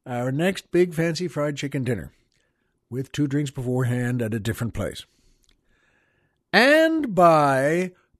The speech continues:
PayPal. That's right, PayPal, a terrific group. So, for instance, if you enjoy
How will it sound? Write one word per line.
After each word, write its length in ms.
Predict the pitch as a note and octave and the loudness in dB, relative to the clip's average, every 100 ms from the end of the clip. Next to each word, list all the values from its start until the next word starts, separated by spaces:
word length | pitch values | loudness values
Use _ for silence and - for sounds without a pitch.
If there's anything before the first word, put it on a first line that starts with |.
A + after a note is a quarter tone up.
| - | -8
PayPal. 1040 | - B3+ B3 G3+ D#3 C#3 - D3+ A#2+ F#2 F#2+ | 2 4 4 2 0 0 0 0 0 -4 -4
That's 280 | D3 F3 F3+ | -4 -2 0
right, 220 | D#3+ D3+ | -2 0
PayPal, 600 | G#3+ A3 A3 D#3+ C3+ C#3+ | 4 4 2 -2 -2 -2
a 40 | |
terrific 680 | C#3+ A3+ B3+ C#4 B3+ E3 A#2+ | -4 -4 0 0 0 -2 -6
group. 300 | A#2 E2 - _ _ _ _ _ - | -8 -8 -10 _ _ _ _ _ -4
So, 360 | - F3 D#3+ | 4 4 4
for 180 | B2+ E3 | 2 2
instance, 320 | F3 - F3+ | 2 0 0
if 140 | E3 D3 | 0 2
you 120 | E3+ | 4
enjoy 720 | F3+ C#3 E3+ F3 F#3 G3+ G#3 | 4 4 6 8 8 6 4